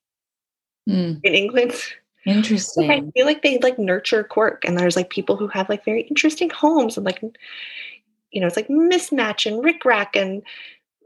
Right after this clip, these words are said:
Speaker 2: and vintage and antique. And it's not, um, you know,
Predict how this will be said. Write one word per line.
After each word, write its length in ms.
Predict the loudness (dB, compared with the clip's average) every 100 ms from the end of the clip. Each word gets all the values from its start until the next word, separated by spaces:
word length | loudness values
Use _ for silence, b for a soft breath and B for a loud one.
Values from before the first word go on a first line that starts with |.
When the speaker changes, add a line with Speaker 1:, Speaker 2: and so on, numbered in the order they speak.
| 0
Speaker 2:
and 220 | 2 4
vintage 460 | 4 4 2 2 2
and 140 | 2
antique. 520 | 2 0 0 0 0 0
And 120 | 2
it's 220 | 0 0
not, 420 | 0 2 2 0 0
um, 440 | -2 -2 -6 -12 _ _ _ _ _ _ _ _ _
you 160 | -12 -4
know, 420 | -2 -2 -6 -12